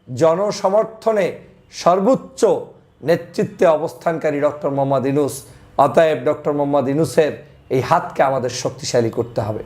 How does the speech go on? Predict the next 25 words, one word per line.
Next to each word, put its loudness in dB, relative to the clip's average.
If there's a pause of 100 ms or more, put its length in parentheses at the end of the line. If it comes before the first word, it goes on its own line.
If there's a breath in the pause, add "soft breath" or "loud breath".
(400 loud breath)
আমরা 4
যে 4
বিরল 4
দৃষ্টান্ত -4
দেখলাম, -4 (520 soft breath)
এই 6
বিরল 4
দৃষ্টান্ত -6
প্রতিদিন -2
দেখার 2
অপেক্ষায় -2
থাকতে -6
হবে। 0 (460 loud breath)
আগামীতে 2
তিনি 0
যে 2
চায়না 2
সফর -4
সহ 2
বিভিন্ন -4
দেশ -4
ঘুরে 2
আসবেন, -2 (520 soft breath)
এই 2
কারণে 0